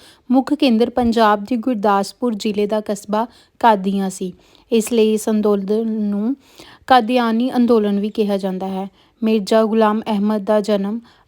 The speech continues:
ਅਠਾਰਾਂ ਸੌ ਪੈਂਤੀ ਈਸਵੀ ਵਿੱਚ ਕਾਦੀਆਂ ਵਿਖੇ ਹੀ ਹੋਇਆ ਸੀ। ਅਹਿਮਦੀਆ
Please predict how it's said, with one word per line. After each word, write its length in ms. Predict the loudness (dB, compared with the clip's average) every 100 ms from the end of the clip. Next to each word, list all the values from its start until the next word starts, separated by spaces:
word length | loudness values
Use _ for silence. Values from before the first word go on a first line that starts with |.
| -4
ਅਠਾਰਾਂ 360 | 0 0 0
ਸੌ 180 | -2 -4
ਪੈਂਤੀ 320 | -2 -4 -4
ਈਸਵੀ 300 | -8 -6 -6
ਵਿੱਚ 240 | -4 -6 -4
ਕਾਦੀਆਂ 440 | -2 -2 -2 -4
ਵਿਖੇ 380 | -6 -4 -2 -2
ਹੀ 240 | -2 -4 0
ਹੋਇਆ 300 | 0 0 -4
ਸੀ। 280 | -6 -6 -6 -18 -20 _ -4
ਅਹਿਮਦੀਆ 560 | 0 0 2 4 4